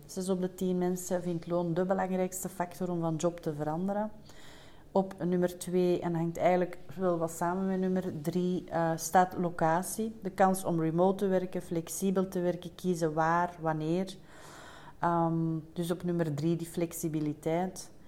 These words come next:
Nummer vier, doorgroeiopties. En nummer vijf, het aantal vakantiedagen. Dus als je een bedrijf bent waar momenteel twintig vakantiedagen zijn, ja, dan ga je echt wel moeten concurreren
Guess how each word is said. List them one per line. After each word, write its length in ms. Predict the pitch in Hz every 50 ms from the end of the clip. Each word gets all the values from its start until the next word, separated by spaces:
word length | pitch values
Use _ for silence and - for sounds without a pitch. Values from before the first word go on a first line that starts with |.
| - - - -
Nummer 260 | 180 185 185 180 170
vier, 520 | 165 - - 170 170 165 165 160 160 - 143 143
doorgroeiopties. 1300 | 151 160 165 175 180 175 185 190 185 - - 185 185 - - - - 190 196 196 190 190 196 - - - - - - -
En 140 | 160 170 170
nummer 260 | 170 170 170 165 156
vijf, 560 | 143 151 147 147 160 180 190 190 - - - - - -
het 120 | - - -
aantal 320 | - 160 165 165 - 165
vakantiedagen. 1200 | 160 160 156 156 - - 127 143 147 139 - - 156 147 151 147 147 147 151 147 156 151 151 151 - - - - - - - - - -
Dus 140 | 170 165 165
als 180 | 165 165 -
je 60 | - 180
een 80 | 175
bedrijf 440 | 175 170 165 170 170 165 170 170 170
bent 300 | 170 170 170 170 170 -
waar 180 | 170 170 170 170
momenteel 440 | 165 165 170 165 165 - 165 160
twintig 340 | 160 - 175 170 165 180 175
vakantiedagen 920 | - 175 170 - 170 170 170 165 - 175 165 165 160 160 160 160 160 156 151 - - - - - -
zijn, 640 | - - - - 156 160 170 180 190 196 190 190 196 - - - - - - - -
ja, 380 | - 165 165 170 170 160 160 - - -
dan 340 | 170 170 165 165 165 160 160 - - - - - - - - - - - - -
ga 260 | - - - 175 175
je 300 | 170 160 160 156 151 - - - -
echt 200 | - 165 - -
wel 100 | 185 180
moeten 200 | 175 165 - 170
concurreren 560 | - 165 160 160 165 151 156 160 160 165